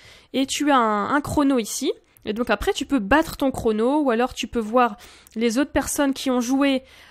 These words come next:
à ce, à, à ce jeu associé, quel chrono elles ont fait, et cetera. Ça crée une petite concurrence. Donc c'est sympathique comme tout. Également, tu as le mode test. Alors ça, ça te permet de faire comme si tu fais une interro, en fait, euh, une interro en Darija sur la fiche que je t'ai faite.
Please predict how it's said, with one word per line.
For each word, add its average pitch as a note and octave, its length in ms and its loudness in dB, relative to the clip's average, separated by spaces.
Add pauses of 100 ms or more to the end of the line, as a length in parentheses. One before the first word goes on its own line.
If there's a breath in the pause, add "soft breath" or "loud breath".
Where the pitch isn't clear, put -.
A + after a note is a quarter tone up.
à A#3+ 140 0
ce, B3 640 0
à, - 220 -8 (100)
à A#3 120 -4
ce C#4+ 180 -2
jeu B3+ 240 2 (180)
associé, C4 720 0 (260 loud breath)
quel C#4+ 200 4
chrono C4+ 360 2
elles A3+ 240 2
ont A3 80 -2
fait, D4 220 0
et D4+ 40 -2
cetera. A#3 440 0
Ça A#3+ 160 -4
crée A#3+ 220 -6
une A3+ 120 0
petite D#4+ 300 0
concurrence. A#3+ 640 -2 (680 soft breath)
Donc D4+ 220 0
c'est F#4 140 2
sympathique D#4+ 480 -2
comme A#3+ 180 0
tout. - 160 -14 (540 loud breath)
Également, D4 420 4
tu D4+ 160 -4
as A3+ 60 2
le A#3 100 2
mode A#3 260 2
test. F4 300 0
Alors A3 140 -2
ça, E4+ 100 -6
ça C#4 140 0
te - 80 -12
permet A3 280 -2
de G3+ 240 -2
faire - 260 -10
comme G#3 120 -6
si - 140 -8
tu D4+ 120 -16
fais - 140 -8
une A#3 80 -2
interro, A#3 420 2
en G#3+ 80 -4
fait, A#3+ 300 -8
euh, G3 140 -6
une G#3 140 -2
interro B3 320 2
en A#3 80 2
Darija A3+ 360 0
sur A#3+ 200 -6
la G#3+ 100 -2
fiche C4 220 -6
que A3 100 0
je G3+ 120 -2
t'ai - 220 -8
faite. - 500 -4